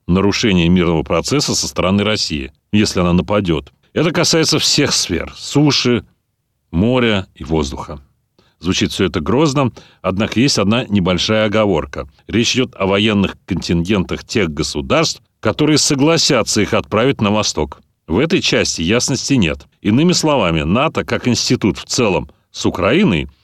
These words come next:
и готово смело броситься в бой. Но если желающих из числа участников не найдётся, мы заставить же никого не можем, так ведь?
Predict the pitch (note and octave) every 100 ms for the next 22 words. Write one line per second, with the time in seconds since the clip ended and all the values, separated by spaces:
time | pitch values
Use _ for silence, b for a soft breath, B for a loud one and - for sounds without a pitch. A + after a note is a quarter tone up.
0 | b b E2+ G#2+ A2 C3 C3 - C3 C#3+
1 | B2+ C3 B2+ - C#3 C3 C3+ D#2 C2 _
2 | _ - F#2 G2+ G2+ F2 A#2+ A2+ F#2 F#2+
3 | - G#2+ - F#2+ G#2+ G2+ G2 A#2+ F#2+ D#2+
4 | D#2+ C#2+ _ _ _ G2 A2+ G#2+ G#2 C3+
5 | F#3+ - E2 C#2 - _ - F2 G#2 -
6 | A2+ F2+ E2+ F2+ A2 F2+ E2 F2+ C#3+ F#2+
7 | D2+ A#2 B2+ D2+ -